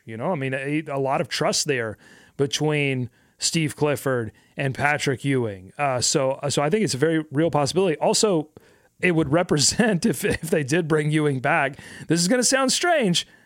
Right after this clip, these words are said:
because Patrick Ewing, uh, i-, is a little up there in age, obviously, uh, but it would be an injection of youth <laughs> into this bench, uh, <laughs> because a lot of his, uh, assistant coaches right now, Clifford's are, uh, are definitely getting up there. So, uh, yeah, I,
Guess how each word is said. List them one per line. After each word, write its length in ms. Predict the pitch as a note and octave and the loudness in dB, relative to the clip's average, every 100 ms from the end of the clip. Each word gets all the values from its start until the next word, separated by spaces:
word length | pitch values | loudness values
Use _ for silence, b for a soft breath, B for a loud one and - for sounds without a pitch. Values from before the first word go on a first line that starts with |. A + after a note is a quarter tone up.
| b | b
because 200 | G2+ A2+ | -8 -6
Patrick 360 | - C#3+ F#3 E3+ | -2 0 0 0
Ewing, 400 | C#4+ A#3 G#3+ - _ - | 2 2 0 -4 _ -6
uh, 300 | C#3+ C#3 C#3 D3+ | -2 0 0 -2
i-, 200 | D3+ D#3+ | -4 -2
is 200 | D#3+ D3 | -2 0
a 60 | C#3+ | 0
little 240 | C3+ E3 | 0 2
up 140 | F3 G3 | 0 2
there 160 | G3+ | 2
in 80 | G#3 | 2
age, 340 | A3+ C#4 G3+ - | 2 2 0 -2
obviously, 560 | C#3 G#3 A3+ - G3+ B3+ B B B B B | -2 0 0 0 -2 -4 B B B B B
uh, 180 | E3 D3 | 0 2
but 160 | D#3 | 2
it 60 | D#3+ | 2
would 180 | E3 F3+ | 2 2
be 120 | A3 | 2
an 60 | F#3+ | 2
injection 460 | E3 D#3 F3+ - | 2 2 2 2
of 100 | F3 | 0
youth 440 | C3 F#3+ C#4+ - - _ - | 2 2 2 -2 -14 _ -4
<laughs> 200 | - - | -2 0
into 340 | G#3 G3 E3 | 0 2 0
this 240 | G#3+ F3 D#3+ | 2 2 0
bench, 500 | C#3 G#3 B3+ C3+ - B B B B B | 0 0 2 0 -2 B B B B B
uh, 180 | D3+ | 0
<laughs> 20 | D3 | 2
because 420 | D#3 D#3 D#3 D3 | 0 2 2 2
a 80 | D3 | 2
lot 220 | C#3+ F3+ | 2 2
of 80 | E3 | 2
his, 280 | F3+ D#3 | 2 2
uh, 200 | D#3+ D3+ D#3 | 2 2 2
assistant 440 | D#3+ F3+ D#3+ D3 | 0 0 0 0
coaches 340 | E3 D#3+ D#3 | 0 2 0
right 160 | D#3 D3+ | 2 0
now, 240 | C#3 F#3+ F#3 | 0 0 0
Clifford's 540 | D3+ D#3 D3 B2 - B B B B | -2 0 -2 -2 -4 B B B B
are, 320 | - C3+ C3+ | -2 0 2
uh, 300 | C3 B2 B2 - | 2 2 0 -2
are 140 | C3 | -4
definitely 320 | B2+ C3 C3 A#2+ | -2 -2 -2 -2
getting 220 | B2+ B2 | -2 -2
up 160 | C3+ | -4
there. 220 | - G2+ G2 | -4 -8 -6
So, 400 | - A2+ G#2+ G#2 | -6 -6 -6 -10
uh, 200 | A2 G#2+ | -10 -10
yeah, 220 | G#2 E3 - | -6 -4 -4
I, 100 | - | -6